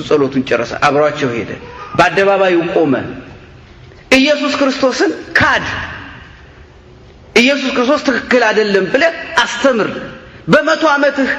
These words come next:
ለምንድን ነው የምትሞተው አንተ? ሽማግሌ ነህ" ብለው ጠየቁት። "በጭራሽ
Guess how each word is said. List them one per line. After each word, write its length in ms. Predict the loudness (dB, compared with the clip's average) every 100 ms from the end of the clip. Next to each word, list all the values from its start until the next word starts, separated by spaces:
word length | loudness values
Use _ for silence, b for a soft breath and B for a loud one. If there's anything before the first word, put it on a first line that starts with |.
| -8 -16 -18 -20 -16 0
ለምንድን 460 | 2 4 2 2 4
ነው 140 | 4 4 2 2 4 2
የምትሞተው 600 | 2 2 2 2 2 2 2
አንተ? 220 | 0 -2 -8 -12 -20 -20 -20 -20 -20 -20 -20 -20 -20 -10
ሽማግሌ 540 | 0 2 2 2 2 2 2
ነህ" 180 | 0 -4 -10 -16 -20 -20 -20 -20 -20 -20 -20 -20 -20 -20 -20 -18 -16 0
ብለው 200 | 2 2
ጠየቁት። 440 | 2 0 0 -4 -12 -18
"በጭራሽ 520 | -4 -2 2 0 0